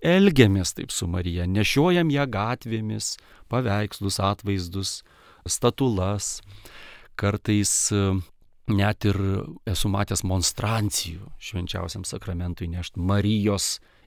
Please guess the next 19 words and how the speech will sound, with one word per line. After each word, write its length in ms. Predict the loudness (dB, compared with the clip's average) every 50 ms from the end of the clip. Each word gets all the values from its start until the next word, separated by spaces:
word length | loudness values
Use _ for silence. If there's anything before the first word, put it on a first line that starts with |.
| -4
išvaizdos, 760 | -2 -2 0 0 -4 -4 -4 -4 -4 -6 -6 -8 -8 -8 -6
nes 240 | -6 -4 -4 -4 -2
Marijoje 800 | -2 0 0 0 0 0 0 0 0 0 0 -2 -4 -6 -6 -8 -10 -10
įsčiose 640 | -8 -8 -8 -8 -8 -8 -8 -6 -6 -6 -6 -8 -8 -14 -20 -20 _ _ -10
Dievas 400 | -6 -6 -4 -4 -4 -6 -6 -8
tapo 380 | -8 -10 -8 -8 -10 -10 -10 -12 _ _ _ _ -20 -20 -20 -20 _ -10
žmogumi. 640 | -10 -6 -4 -4 -4 -4 -4 -4 -4 -4 -6 -8 -10 -14 _ _ _ _ _ _ _ _ _ _ _
Juk 220 | 2 4 4 6 6
izraelitai 540 | 6 6 6 6 6 8 6 6 6 6 6
neždavo 480 | 6 6 4 4 2 2 0 0 0 0
sandoros 600 | 0 0 0 0 0 0 0 0 0 0 -2 -4
skrynią 320 | -4 -2 -2 0 0 0 0
į 60 | 2 2
mūšio 380 | 2 2 2 2 2 2 2 4
lauką, 460 | 4 4 4 2 2 0 -4 -8 -6
kur 160 | -4 -2 0
reikėjo 380 | 0 0 -2 0 0 0 0 0 -2 -4
užtarimo, 640 | -6 -8 -6 -4 -2 -2 0 -2 -2 -2 -4 -6 -6
kur 220 | -6 -6 -6 -6